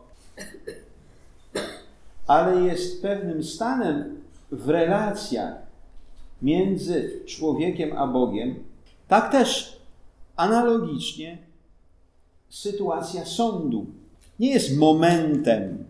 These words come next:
w którym Pan Bóg akurat oderwał się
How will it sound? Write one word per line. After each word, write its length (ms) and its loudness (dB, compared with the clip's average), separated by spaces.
w 80 -20
którym 460 4
Pan 240 4
Bóg 360 0
akurat 760 -4
oderwał 800 0
się 260 -12